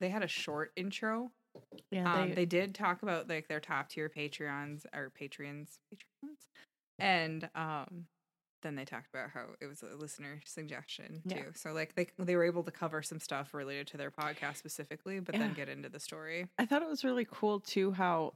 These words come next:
Speaker 2: like, obviously Patreon, you can do different levels for everyone. And they had said that if you're top, like, the top tier, so obviously pay the most, you get to request an episode. And I'm like, "That's kind
Speaker 1: Isn't
Speaker 2: of a
Speaker 1: that
Speaker 2: neat
Speaker 1: cool?
Speaker 2: idea."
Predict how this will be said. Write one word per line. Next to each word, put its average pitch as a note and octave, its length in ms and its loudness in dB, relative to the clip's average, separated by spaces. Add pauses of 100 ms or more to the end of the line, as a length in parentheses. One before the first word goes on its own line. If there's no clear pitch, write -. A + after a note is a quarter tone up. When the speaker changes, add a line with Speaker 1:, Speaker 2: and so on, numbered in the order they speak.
(140)
Speaker 2:
like, F#3 180 2
obviously E3+ 480 2
Patreon, E3 680 0
you E3+ 100 -4
can F#3 120 2
do E3+ 100 4
different - 300 0
levels D#3 280 0
for - 100 0
everyone. E3+ 440 2 (440)
And E3+ 200 4
they F3 140 6
had D#3+ 160 4
said F3+ 320 4
that E3 180 4
if - 200 -6
you're D#3 220 0 (100)
top, - 240 0 (120)
like, F3 220 0
the E3+ 80 -2
top F3 380 -2
tier, F3+ 280 0
so - 200 -4
obviously - 460 -2
pay F3 200 0
the F#3 100 2
most, F#3 360 4 (180)
you F3+ 160 2
get E3 140 4
to E3 80 2
request - 640 0 (100)
an F#3+ 120 6
episode. F#3+ 580 2
And F3+ 180 0
I'm E3+ 60 0
like, E3+ 260 -2 (580)
"That's B3+ 260 0
kind - 160 -10
Speaker 1:
Isn't G#4+ 140 0
Speaker 2:
of G#4 60 4
a F4+ 40 6
Speaker 1:
that C#4 60 10
Speaker 2:
neat A#3 200 8
Speaker 1:
cool? - 100 -2
Speaker 2:
idea." G3+ 800 2